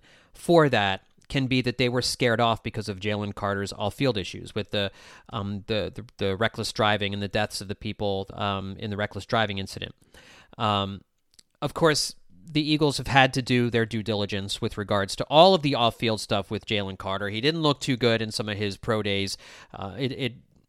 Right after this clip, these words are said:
there, there are some issues that certainly made teams wary of selecting him.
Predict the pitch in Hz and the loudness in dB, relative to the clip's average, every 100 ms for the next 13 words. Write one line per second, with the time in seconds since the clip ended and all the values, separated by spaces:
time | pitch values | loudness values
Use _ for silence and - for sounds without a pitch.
0 | _ _ _ 151 143 135 139 139 143 170 | _ _ _ -2 0 2 4 6 8 8
1 | - 151 147 165 143 - 131 123 120 117 | 6 0 -2 -2 -2 0 0 0 -2 0
2 | 120 110 - - - - _ _ - - | 0 0 -2 -14 -20 -20 _ _ -6 4
3 | 262 208 175 151 143 143 151 160 131 - | 4 6 2 4 4 6 4 2 -4 -2
4 | 156 143 131 123 - 113 131 143 123 113 | 0 2 0 -2 -4 2 4 4 2 -2
5 | - 110 104 - 113 135 - 107 90 85 | -2 -2 0 -4 0 0 0 -6 -8 -14
6 | - | -16